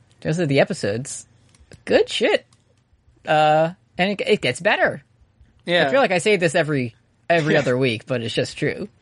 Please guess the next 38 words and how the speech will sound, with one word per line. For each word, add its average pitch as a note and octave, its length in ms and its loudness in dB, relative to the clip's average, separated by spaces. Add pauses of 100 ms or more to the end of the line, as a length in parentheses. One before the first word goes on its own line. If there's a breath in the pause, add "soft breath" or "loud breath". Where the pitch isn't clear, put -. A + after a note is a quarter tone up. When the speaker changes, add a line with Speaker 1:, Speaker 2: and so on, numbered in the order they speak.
(100)
Speaker 2:
Yeah, E3 140 2
we E3 80 2
were F#3+ 80 4
talking A#3 280 0
off G#3 180 0
the E3 120 -4
air, E3+ 340 2
and, C#3+ 280 -2
uh, C#3 180 2
it D#3 140 0
really G3+ 320 2
is F#3+ 120 0
wild E3 360 2
that C#3+ 100 -4
we're C#3 140 -2
only, C#3+ 220 -2
like, C3+ 380 -2
it D3+ 100 -4
looks D3 200 -4
like D3 100 2
about C3+ 220 0
two-thirds C#3 460 -2
of C#3+ 80 -2
the C#3+ 80 -2
way C#3+ 140 0
through. D3 360 -2 (380)
Speaker 1:
Mm. C#3 380 0 (240)
Speaker 2:
It's - 100 -20
Speaker 1:
And E3+ 100 4
Speaker 2:
pretty D3 80 -2
Speaker 1:
tomorrow G3 460 4
Speaker 2:
wild. G#3 60 4
Speaker 1:
is F3 120 2
the F3 100 4
promised F#3+ 460 2
day. D3 400 2 (160)
<laughs> - 180 -20
Speaker 2:
Yeah. C3 400 -4